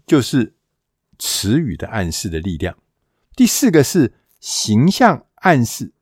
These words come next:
我们穿的衣服啦，我们的办公环境啦，甚至我的办公桌啦，你穿搭衣服的颜色的搭配啦，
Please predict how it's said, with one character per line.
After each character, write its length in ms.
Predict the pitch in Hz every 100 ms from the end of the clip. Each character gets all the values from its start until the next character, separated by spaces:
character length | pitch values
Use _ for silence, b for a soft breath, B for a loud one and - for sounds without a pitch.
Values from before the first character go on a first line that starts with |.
| _ _ _ _ _
我 100 | -
们 100 | 117
穿 220 | 165 202 185
的 60 |
衣 260 | 165 190 208
服 320 | - 127 127
啦， 300 | 151 160 160
我 80 | 123
们 80 | 110
的 80 |
办 200 | - 202
公 160 | 170 175
环 380 | 170 - 185 139
境 260 | - 190
啦， 140 | 151 143
甚 180 | - 180
至 120 | 175
我 160 | 127
的 40 | 120
办 280 | - 208 151
公 260 | 175 180
桌 340 | 175 190 185 180
啦， 140 | 165
你 140 | 156
穿 280 | 120 - 185
搭 200 | 185 175
衣 160 | 185 190
服 180 | - 139
的 80 |
颜 340 | 151 117 107 147
色 220 | - 185
的 100 | 127
搭 280 | - 165 175
配 260 | - 208
啦， 240 | 160 147